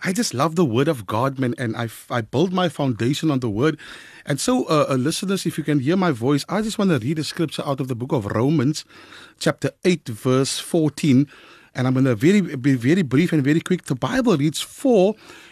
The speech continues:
as many, uh, as for as many as are led by the Spirit of God, these are sons of God. For you did not receive the spirit of bondage again to fear,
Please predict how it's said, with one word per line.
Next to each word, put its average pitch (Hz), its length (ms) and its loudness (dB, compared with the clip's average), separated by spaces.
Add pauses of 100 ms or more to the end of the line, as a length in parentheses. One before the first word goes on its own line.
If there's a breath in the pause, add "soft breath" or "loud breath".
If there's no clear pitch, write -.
as 135 200 0
many, 196 360 4 (180)
uh, 135 260 -2 (140)
as 151 220 0
for 254 180 2
as 196 140 0
many 190 240 6
as 185 160 2
are 143 80 2
led 170 200 2
by 160 80 0
the 139 120 0
Spirit 202 380 -2
of 123 140 0
God, 127 280 0 (440 loud breath)
these 135 360 0
are 143 80 -2
sons 175 420 2
of 135 160 0
God. 120 260 -2
For 131 180 0
you 131 140 2
did 139 220 0
not 214 180 0
receive 190 360 -2
the 180 80 -2
spirit 175 360 0
of 143 100 -2
bondage 156 340 2
again 143 260 0
to 190 100 -6
fear, 120 440 -6